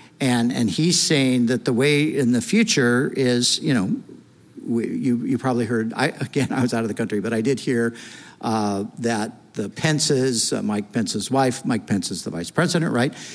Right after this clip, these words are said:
His wife, uh, teaches at a Christian school, and she was then demonized because she teaches at an anti-L G B T establishment, and, you know, all of this kind of stuff was swirling around in the culture. And so, you know,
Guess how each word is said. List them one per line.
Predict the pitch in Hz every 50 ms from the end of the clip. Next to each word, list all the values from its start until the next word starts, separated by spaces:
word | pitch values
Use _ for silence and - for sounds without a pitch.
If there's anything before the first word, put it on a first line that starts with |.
| - -
His | 156 151 123 -
wife, | 127 113 117 120 123 120 - - - 120
uh, | 104 101 104
teaches | 101 - 143 127 - 139 120 104
at | 110 101
a | 104
Christian | - - 120 - - -
school, | - - - - 226 226 208 208 208 190
and | 165 127 113 113
she | - - 151 139
was | 131 127 123 110 101 - - - - - - - - -
then | 127 117 131 131 131 131 127 123 120 113
demonized | 98 - 156 151 151 160 147 135 139 135 139 143 127 - -
because | 120 113 - - 147 120 107
she | - - 123
teaches | 110 - 123 - 113 104 -
at | 110 107 95
an | 101 107 107
anti-L | 107 110 110 101 - 113 98 98 95 95
G | 92 - 90 90
B | 92 95 95
T | - - 175 185 175 165 170 156 - - - - - - -
establishment, | 123 123 - - 180 160 160 151 151 139 - - 165 147 143 135 123 -
and, | 131 110 104 104
you | 113 135 127
know, | 127 110 110
all | 123 143 139
of | 120
this | 113 117 -
kind | - - 107 98 95
of | -
stuff | - - - - - - - - - -
was | - -
swirling | - - 131 120 120 123 120 117 110 101
around | 101 95 87 82 -
in | - 95
the | 95 90
culture. | - - - - - - - - - - - - - - - - - - - - _ -
And | 123 120 123 117 104
so, | - - 139 123 120 113 110 110 - 226 269
you | - 123
know, | 107 107 101 98 101